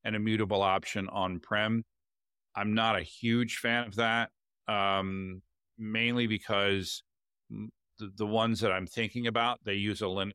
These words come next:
they use Linux, uh, and th-, there's an immutable flag that you can set on files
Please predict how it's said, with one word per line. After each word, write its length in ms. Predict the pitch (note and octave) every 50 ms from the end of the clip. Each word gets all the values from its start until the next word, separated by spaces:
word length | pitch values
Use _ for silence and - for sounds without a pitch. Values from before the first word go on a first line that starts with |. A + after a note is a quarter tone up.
| _
they 80 | - G2+
use 240 | G2+ G2+ G2 F#2 -
Linux, 520 | G#2 G2 G2 A2 C3+ C#3 - - - - - _ _ _ _ _ _ _ _ -
uh, 600 | - F#2+ F#2+ F#2+ G2 G2 G2 G2 G2 F#2+ F#2 F2+ - _ _ -
and 580 | A2 G#2+ G#2 G2+ G2 G2 G2 G2 F#2+ F#2+ F#2+ - _ _ _ _ _ _ _ _ _ _ _ -
th-, 120 | G#2 - _ _ _ _ _ _ _ _ _ _ _ _ -
there's 220 | G#2+ G2+ - -
an 80 | A2+ G2
immutable 400 | G#2 A2 A2+ G#2+ F#2+ F#2 G#2 F#2+
flag 500 | - - A2 G#2 G2 G2 F2+ E2+ D#2+ -
that 80 | D#2
you 140 | F2+ G2+ F2
can 120 | - G#2
set 280 | - - - G#2 F#2+ - -
on 200 | - F#2 F#2 E2+
files 640 | - - F2+ F2 F2+ F2 E2+ E2+ E2 D#2+ - -